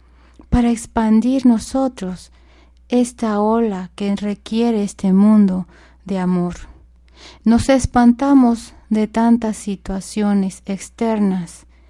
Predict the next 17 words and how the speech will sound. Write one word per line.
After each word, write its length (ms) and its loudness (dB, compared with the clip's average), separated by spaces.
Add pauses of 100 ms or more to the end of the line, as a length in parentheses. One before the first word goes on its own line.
(640)
pa-, 100 -2
mas 420 2
no 100 2
estamos 560 -2
observando 840 -2
también 440 0
nosotros 800 -2 (380)
qué 140 0
estamos 600 0
generando 880 0
a 140 -4
través 760 -2 (380)
del 200 -2
juicio. 720 -8 (2250)
Estamos 640 4
también 500 4
supeditados 1300 -2